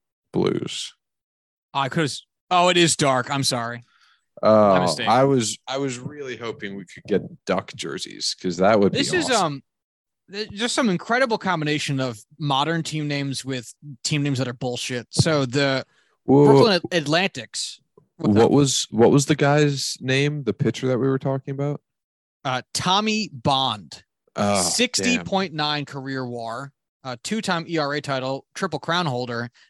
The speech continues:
Speaker 2: not in the Hall of Fame. Born in Ireland.
Speaker 1: He, he is not listed amongst the Hartford Dark Blues notable alumni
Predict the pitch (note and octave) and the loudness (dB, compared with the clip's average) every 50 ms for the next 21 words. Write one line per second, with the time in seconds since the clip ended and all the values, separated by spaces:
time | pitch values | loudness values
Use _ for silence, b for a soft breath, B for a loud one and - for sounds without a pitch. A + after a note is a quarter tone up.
0 | b - D3 D#3+ F#3+ F#3+ G3 F3+ E3 F#3+ F3 F3 - - F#3 F#3 F3 C#3 A2+ - | b -6 -4 -4 -4 -4 -6 -4 -2 -2 -2 -2 -4 -4 -4 -2 -2 -4 -6 -10
1 | _ _ _ _ _ - B3 D4 E4+ F4 D4 D4 C#4+ B3+ B3 D4 F4 E4 - - | _ _ _ _ _ 2 2 4 4 2 0 -2 -2 0 -2 -2 -4 -6 -10 -12
2 | A2+ F2 _ - _ _ _ _ - - - C3 B2+ B2+ A#2+ - - - C#3 C#3+ | -16 -18 _ -20 _ _ _ _ -14 -8 -4 -2 -2 -2 -2 -4 -4 -2 0 0
3 | C#3 B2+ C3+ C3 C#3+ D#3 C3+ G#2+ B2 B2+ B2+ B2+ - - - G#2 G2 F#2 E2+ E2+ | 0 2 2 2 2 0 0 0 0 0 0 0 -2 -4 -6 -6 -6 -6 -6 -10
4 | F#2+ G2 _ _ _ G2+ F#2+ G2 F#2+ F#2+ F#2+ F#2+ F#2 - - - - - G#2 F#2+ | -18 -20 _ _ _ -6 -4 -2 0 0 0 0 -2 -4 -6 -6 -4 0 0 0
5 | F#2 - G#2 G#2 G2 - - - G#2+ G2+ F#2 F2 - F#2+ F#2+ G2 F#2 - - _ | 2 2 2 0 0 -2 0 4 4 4 4 2 2 2 4 4 2 0 -6 _
6 | - G2 F#2 F2+ F2+ F2 F2 E2 - - G2+ G2+ F#2+ F#2+ G2 F2 G2+ G2 F#2 F2+ | -2 0 2 2 2 2 0 -2 -4 -6 -2 -2 -2 -2 -2 -2 -2 -2 -2 -2
7 | F2+ F#2+ F#2+ F#2+ F#2 - - - | -2 -2 -2 -4 -6 -8 -10 -14